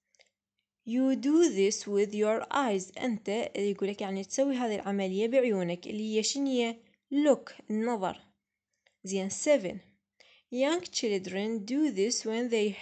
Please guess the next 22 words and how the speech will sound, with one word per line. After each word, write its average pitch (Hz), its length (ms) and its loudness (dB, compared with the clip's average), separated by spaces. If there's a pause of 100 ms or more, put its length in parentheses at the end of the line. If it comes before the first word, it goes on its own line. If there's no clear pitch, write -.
hurt 302 320 0
themselves، 220 680 -4 (600)
يقول 262 240 0
لك 269 180 2
الأطفال - 640 -2
الصغار 208 880 -2
يفعلون 214 520 0
هذا 196 360 -2
عندما 226 480 -2
يؤذون 208 300 -2
نفسهم. 262 340 -2 (540)
يعني 196 340 0
الأطفال - 440 0
لما 254 200 2
يتأذون 220 500 -2
شو 311 160 0
يسوون؟ 233 640 2 (560)
cry، 269 500 2
يقعدون 247 460 0
يبكون. 254 480 -4 (800)
زين، 175 320 -8 (240)
eight، - 400 0